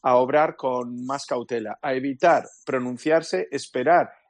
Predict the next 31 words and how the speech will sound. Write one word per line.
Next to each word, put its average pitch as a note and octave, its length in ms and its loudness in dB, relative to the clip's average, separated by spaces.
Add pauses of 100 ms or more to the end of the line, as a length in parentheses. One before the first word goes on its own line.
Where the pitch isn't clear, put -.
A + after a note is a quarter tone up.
el B2+ 580 -2
orden D3 340 0
de B2+ 80 -4
los B2 140 -6
acontecimientos C#3 840 -2
y, A2 80 -2 (240)
y C3+ 80 -4
sobre A#2+ 280 0
todo F3+ 240 2
pensar, D3+ 560 2
e D3 60 -2
insisto, A#2+ 480 -4
pensar, A#2 480 0 (260)
y C3 100 2
aquí D#3+ 340 4
no D3 100 0
estoy D3 260 0
lanzando C3 580 0
una C3 180 -2
lanza C3+ 300 0
a B2 40 4
favor A#2+ 420 2
de, A#2+ 420 -2 (320)
de B2 140 4
Luis D3+ 180 4
Rubiales, C3+ 500 4
pensar B2+ 340 -2
que - 80 -14
es - 80 -8
una E3+ 120 -2
situación D#3+ 540 -2